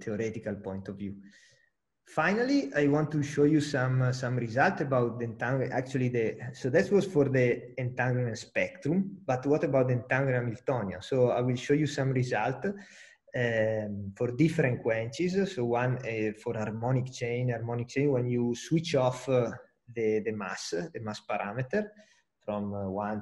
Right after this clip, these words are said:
to zero, omega is the mass parameter. And the other case is the case of a free fermionic chain where the, um, where the initial state is the ground state of the dimerized change, which is whose Hamiltonian is defined in this way. So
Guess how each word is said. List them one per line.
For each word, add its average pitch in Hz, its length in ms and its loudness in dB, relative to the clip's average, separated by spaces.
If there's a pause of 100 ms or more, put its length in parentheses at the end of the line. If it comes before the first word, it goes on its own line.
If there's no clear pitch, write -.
to 101 260 -8
zero, 107 360 -4
omega 98 320 -4
is 95 120 -4
the 98 120 -6
mass 95 180 -6
parameter. 127 640 -2
And 143 140 0
the 135 100 4
other 165 320 6
case 156 480 4
is 175 320 2
the 117 100 -4
case 123 220 0
of 123 220 4
a 113 100 -2
free 156 260 -2
fermionic 127 600 0
chain 123 440 -2
where 120 240 0
the, 113 200 0 (680)
um, 104 600 -4 (260)
where 110 180 -4
the 123 120 -2
initial 143 340 4
state 143 400 0
is 147 120 0
the 135 80 6
ground 135 220 6
state 139 340 0
of 120 200 -6
the 113 200 -2
dimerized 135 840 2 (240)
change, 113 420 -6
which 143 180 -6 (100)
is 113 160 -10 (340)
whose 139 160 2
Hamiltonian 131 1040 2
is 123 100 -10
defined 107 640 -4 (120)
in 117 100 -10
this 104 160 -6
way. 117 180 2
So 107 180 -10